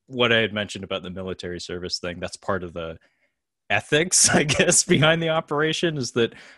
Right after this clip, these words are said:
all of the people they select for this, they seem to be volunteers, uh, and they always have, like, combat veteran experience. Um, so that's supposed to be like, "Oh, they have a fighting chance, even though we have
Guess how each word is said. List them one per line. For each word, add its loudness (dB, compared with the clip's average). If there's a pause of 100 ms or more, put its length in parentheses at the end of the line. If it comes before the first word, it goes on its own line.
all 2
of -8
the -2
people 0
they 2
select -4
for -8
this, -4
they -2
seem 0
to 0
be -2
volunteers, -4 (460)
uh, -4
and -2
they 0
always -2
have, -4
like, -10
combat -4
veteran -6
experience. -8
Um, -10
so -2
that's -2
supposed -6
to -14
be -4
like, -2
"Oh, 2
they 4
have 2
a -4
fighting -12
chance, -4
even -4
though -2
we -4
have -4